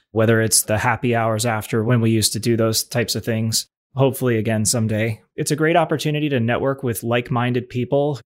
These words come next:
There's a lot of customers who attend V mug. There's a lot of other partners. There's competitors of ours that attend V mugs. And I've maintained some good relationships with people that side the doors of the V mug are my enemies, right, out there in the field competing.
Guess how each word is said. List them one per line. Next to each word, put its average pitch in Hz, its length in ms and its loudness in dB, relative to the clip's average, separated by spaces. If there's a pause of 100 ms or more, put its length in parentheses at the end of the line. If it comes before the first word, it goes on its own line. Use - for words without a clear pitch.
There's 127 140 0
a 131 40 0
lot 139 140 2
of 160 60 -4
customers 101 580 2
who 120 120 2
attend 107 340 0
V 107 120 0
mug. 101 220 0
There's 110 160 -2
a 117 60 0
lot 117 160 0
of 120 100 -2
other 127 160 0
partners. 107 480 -4
There's 131 220 -4
competitors 139 800 0
of 120 120 0
ours 107 340 2
that 120 120 4
attend 113 320 0
V 113 140 2
mugs. 101 320 0
And 110 240 0
I've 143 280 -6
maintained 156 440 0
some 135 160 -2
good 156 140 0
relationships 147 640 -2
with 127 120 -6
people 139 360 0
that 120 260 -2
side 156 260 0
the 139 80 2
doors 139 360 0
of 127 40 -4
the 131 100 -2
V 151 140 2
mug 123 300 0
are 120 220 -2
my 120 340 -6
enemies, 117 560 0
right, 113 180 -2
out 110 200 -2
there 123 120 0
in 120 100 -2
the 113 60 -6
field 127 380 -4
competing. 120 600 -4